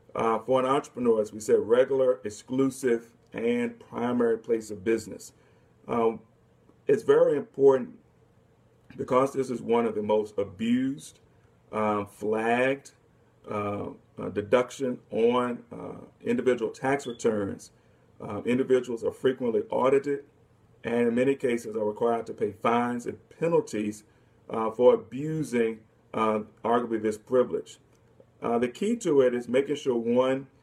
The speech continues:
that you have a legitimate business. Uh, what i-, what is your real business? It can't be just a hobby, a side gig. It may not be your primary source of income, but it should be considered, uh, to be a business as opposed to just something you do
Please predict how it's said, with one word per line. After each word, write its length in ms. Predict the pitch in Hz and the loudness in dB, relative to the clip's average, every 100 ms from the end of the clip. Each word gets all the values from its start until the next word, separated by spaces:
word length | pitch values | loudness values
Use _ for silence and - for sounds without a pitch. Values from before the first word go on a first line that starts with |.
| _ _ | _ _
that 180 | 123 120 | 2 2
you 80 | 127 | 2
have 180 | 127 120 | 2 2
a 80 | |
legitimate 680 | 117 113 104 131 131 123 - | 2 0 2 2 4 0 -2
business. 580 | 117 101 80 - - _ - | 0 0 -4 -18 -20 _ -14
Uh, 120 | 104 | -10
what 300 | 98 101 117 | -8 -2 0
i-, 40 | 123 | 0
what 300 | 110 120 123 | -2 -2 -2
is 100 | 117 | -2
your 120 | 113 | -2
real 260 | 107 113 107 | 0 2 2
business? 400 | - 101 - - | 2 -2 -4 -16
It 100 | - | -6
can't 220 | 120 113 | -4 -4
be 140 | 120 | -4
just 200 | 113 113 | -2 -2
a 100 | 117 | -4
hobby, 680 | 101 120 117 117 120 117 110 - _ _ _ | -6 -2 0 0 0 -4 -6 -16 _ _ _
a 100 | - | -16
side 500 | 113 - 113 117 117 | -6 -2 0 0 -2
gig. 560 | 117 113 113 110 107 - _ _ _ | -2 0 0 0 -4 -10 _ _ _
It 120 | - 120 | -4 0
may 120 | 151 | 2
not 200 | 143 123 | 2 0
be 120 | 127 | 0
your 140 | 120 | 0
primary 400 | 113 120 120 120 | 0 -2 2 2
source 240 | 113 107 101 | 0 -4 -4
of 100 | 104 | 0
income, 520 | 151 175 113 101 - - _ _ _ _ _ _ - _ | 0 0 -6 -6 -10 -18 _ _ _ _ _ _ -20 _
but 200 | 131 131 | 2 4
it 80 | 131 | 2
should 260 | 123 143 127 | 0 -2 -2
be 120 | 123 | -4
considered, 580 | 113 - 131 131 117 - _ _ _ | -4 -4 0 2 2 0 _ _ _
uh, 260 | - 110 110 | -4 -2 -2
to 100 | 110 | -4
be 200 | 107 110 | -2 -2
a 80 | 104 | -2
business 600 | 101 139 147 127 113 - | 2 4 4 2 -4 -4
as 220 | - 107 | -8 -6
opposed 480 | 107 - 117 117 113 | -6 2 4 4 -2
to 80 | 104 | -6
just 240 | 107 107 | -6 -4
something 320 | 131 117 110 | -6 -6 -6
you 120 | 110 107 | -6 -8
do 420 | 110 113 113 | -6 -4 -4